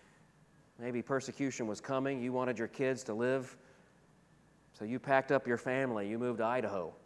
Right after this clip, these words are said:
For them, it would have been Pontus or Galatia or Cappadocia. And your family packed up and you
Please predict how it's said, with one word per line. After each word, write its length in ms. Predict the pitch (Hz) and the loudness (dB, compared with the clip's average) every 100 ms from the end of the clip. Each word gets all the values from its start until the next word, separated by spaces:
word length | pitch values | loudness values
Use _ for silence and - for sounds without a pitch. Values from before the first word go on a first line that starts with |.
| - - - - | -20 -20 -20 -6
For 100 | 104 | 0
them, 140 | 120 120 | 2 4
it 20 | |
would 80 | 110 | 2
have 100 | 107 | -2
been 80 | |
Pontus 560 | - 156 135 - - - - - - - - - - - - - - | 0 2 2 0 -6 -10 -14 -20 -20 -20 -20 -20 -20 -20 -20 -16 -2
or 120 | 117 | 2
Galatia 540 | 123 123 135 - 107 | 4 4 4 2 -2
or 140 | 87 107 | -2 -2
Cappadocia. 800 | - 117 113 120 131 - 95 - - - - - - - - - - - - - - - - - - | 0 0 4 4 4 2 -6 -8 -12 -20 -20 -20 -20 -20 -20 -20 -20 -20 -20 -20 -20 -20 -20 -20 -10
And 80 | 104 | -6
your 80 | |
family 340 | 104 151 151 151 | 0 4 6 4
packed 380 | 151 151 147 165 | 6 4 6 12
up 300 | 156 156 131 | 12 12 8
and 180 | 110 | 2
you 180 | 127 139 | 2 0